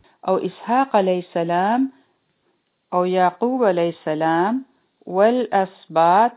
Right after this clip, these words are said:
او اولاد د یعقوب علیه السلام وو. کانو هودن، و یهودیان او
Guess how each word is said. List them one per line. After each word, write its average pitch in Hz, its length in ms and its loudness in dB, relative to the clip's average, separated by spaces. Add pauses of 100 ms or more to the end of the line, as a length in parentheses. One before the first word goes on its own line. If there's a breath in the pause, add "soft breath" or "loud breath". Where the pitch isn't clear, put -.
(140)
او 180 200 0
اولاد 180 680 0
د 175 40 -4
یعقوب 180 560 0
علیه 180 280 0
السلام 160 580 -2
وو. 151 160 -6 (440)
کانو 214 640 2
هودن، 185 680 0 (220)
و 196 160 0
یهودیان 190 840 0 (180)
او 240 420 2